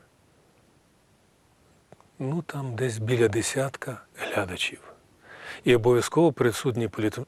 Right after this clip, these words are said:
поліцмейстер, який наглядає за тим, чи грають виставу. Присутній він із текстом, дивиться в цей текст, чи не викидають слів. Глядачів мало, вистава грається.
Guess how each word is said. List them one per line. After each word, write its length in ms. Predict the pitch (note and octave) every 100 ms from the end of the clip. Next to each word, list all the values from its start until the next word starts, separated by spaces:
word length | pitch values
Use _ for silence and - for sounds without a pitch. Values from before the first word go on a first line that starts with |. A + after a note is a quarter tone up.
| -
поліцмейстер, 720 | C3 A2 - C3+ F3 - A#2
який 260 | G#2 B2+
наглядає 680 | A#2+ B2+ A#2 B2 A#2 A2 G2+
за 120 | F#2+
тим, 240 | G2+ G#2+ G2
чи 160 | -
грають 460 | G#2 - C#3+ E3+ D3+
виставу. 600 | D#3 - - D#3 D3 D3 - - - - - - _ _ -
Присутній 480 | B2+ - F3+ C#3
він 160 | A#2+ A#2
із 200 | A2 -
текстом, 580 | - E3+ - - D3 A#2
дивиться 360 | D3 D#3 -
в 40 | A2
цей 220 | - A#2
текст, 340 | - D#3+ D#3+
чи 180 | - -
не 100 | A#2+
викидають 540 | A2 - A#2 B2+ D3+ -
слів. 340 | - G#2 F2+ - _ _ - - - - - - - - - _ _ _ _ _
Глядачів 400 | B2 C#3 C#3 C#3
мало, 340 | A#2 A#2 C3 B2+
вистава 480 | A#2 - C#3 A#2 G2+
грається. 680 | F#2+ A2+ B2+ B2 - C3